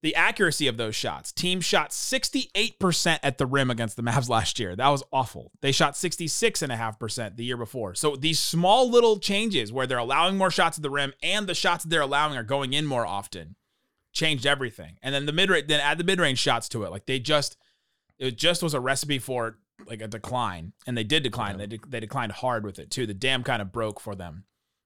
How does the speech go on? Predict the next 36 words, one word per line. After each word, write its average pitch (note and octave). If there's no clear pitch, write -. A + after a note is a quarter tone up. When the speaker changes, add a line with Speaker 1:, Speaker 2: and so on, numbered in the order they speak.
Speaker 1:
on G2+
that. D#2+
Speaker 2:
Mm. F#2+
Speaker 1:
So F#2+
I'm B2
looking E3+
at E3
the D#3+
rim. F#3
Can F3
they C#3+
allow C3
less C#3
shots D#3
at D#3
the C#3+
rim? F#3+
And B2
can B2
they A2+
deter A#2+
more F#3
shots E3+
at F3+
the F#3+
rim F#3
with F3
Dereck F3
Lively? E3+
And C3+
in C3+
the C#3+
mid-range, C#3
can B2+
they A#2+
make D3